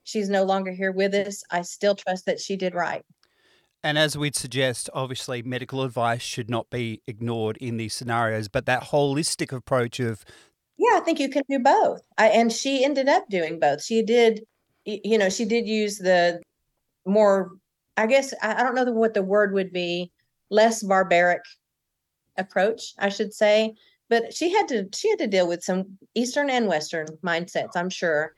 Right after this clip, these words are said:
Speaker 1: But, uh, she fought a great fight.
Speaker 2: I also note in the book that you did use good old Doctor Google to decide that, uh, chemo wasn't for you anymore. I would not suggest that, but obviously that was your, your choice to use Doctor Google.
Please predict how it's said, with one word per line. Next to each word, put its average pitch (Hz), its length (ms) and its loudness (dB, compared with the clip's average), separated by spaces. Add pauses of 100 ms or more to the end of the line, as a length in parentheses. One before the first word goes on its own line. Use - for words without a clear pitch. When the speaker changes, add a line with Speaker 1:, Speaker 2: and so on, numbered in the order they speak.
(400)
Speaker 1:
But, 214 400 2
uh, 185 220 0
she 220 220 -6
fought 196 320 0
a 156 40 -2
great 170 360 -4
fight. - 320 -8 (760)
Speaker 2:
I 135 100 4
also 180 220 2
note 160 160 4
in 139 60 -2
the 139 80 -4
book 139 220 -2
that 156 60 -4
you 139 120 -4
did 156 180 -2
use 135 200 -4
good 147 160 -2
old 131 260 2
Doctor 143 300 -2
Google 120 600 -2
to 131 140 -6
decide 113 580 -4
that, 117 260 -6
uh, 110 100 -2
chemo 113 540 -8
wasn't 123 360 -6
for 127 80 -12
you 117 160 -2
anymore. 110 400 -4 (240)
I 143 140 4
would 156 220 -4
not 214 200 2
suggest 170 480 2
that, 185 240 2
but 190 100 0
obviously 156 420 0
that 139 180 4
was 131 240 -4
your, 143 460 2 (520)
your 165 200 0
choice 143 340 -2
to 151 160 -2
use 135 240 2
Doctor 135 260 0
Google. 113 440 0